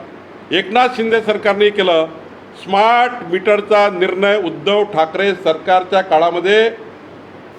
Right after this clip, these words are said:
तेव्हाचे ऊर्जामंत्री काँग्रेसच्या नेत्यांनी केलेला आहे. आणि त्यामुळं मला वाटतं याबद्दल त्यांनी स्पष्टीकरण दिलं पाहिजे. त्यांनी घेतलेल्या निर्णयाच्या प्रति आम्ही देणार आहोत. पण देवेंद्रजींनी सांगितलं, घरगुती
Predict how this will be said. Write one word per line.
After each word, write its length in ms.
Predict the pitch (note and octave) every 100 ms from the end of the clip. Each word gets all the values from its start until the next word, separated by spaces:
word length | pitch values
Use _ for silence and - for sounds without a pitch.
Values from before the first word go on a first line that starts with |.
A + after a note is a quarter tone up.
| -
तेव्हाचे 440 | G3 A3+ A#3+ A#3+ A#3+
ऊर्जामंत्री 680 | F#3+ F#3 G#3 G3 - G#3 A3+
काँग्रेसच्या 600 | G#3 F3+ G3 G3 G3+ G3
नेत्यांनी 360 | F3+ F3+ F#3+
केलेला 380 | G3 G3 F#3+ G3
आहे. 520 | F#3+ G3 A3+ A#3 - - - - - -
आणि 120 | D#3+
त्यामुळं 360 | F#3 F#3 G#3 A3
मला 200 | F3+ G3+
वाटतं 540 | G3+ F#3+ - G3+ G#3+ A3 - - C#3+
याबद्दल 540 | F3+ G3+ F#3+ E3 G#3+ G#3+
त्यांनी 300 | F#3 F3 A#3
स्पष्टीकरण 600 | - B3 G#3+ B3+ A#3 A3+
दिलं 180 | A3 A3+
पाहिजे. 340 | A3+ A3 G#3+ G3 F3+ - - - - - - -
त्यांनी 320 | E3+ F3+ A#3
घेतलेल्या 420 | F#3 F#3+ A3+ A#3 A#3
निर्णयाच्या 560 | G3 G3 A3 A3+ A#3+
प्रति 300 | A#3 G3+ A#3+
आम्ही 180 | A#3 A#3
देणार 260 | G#3 G#3 G#3+
आहोत. 240 | G#3 G3 - - - - -
पण 140 | E3+
देवेंद्रजींनी 560 | F3 G3 A#3+ B3 C4 C4
सांगितलं, 600 | G#3+ A3 A3 G#3 F#3 E3+ - - - - -
घरगुती 800 | E3 G#3 G#3 A#3 B3 A#3+ A#3+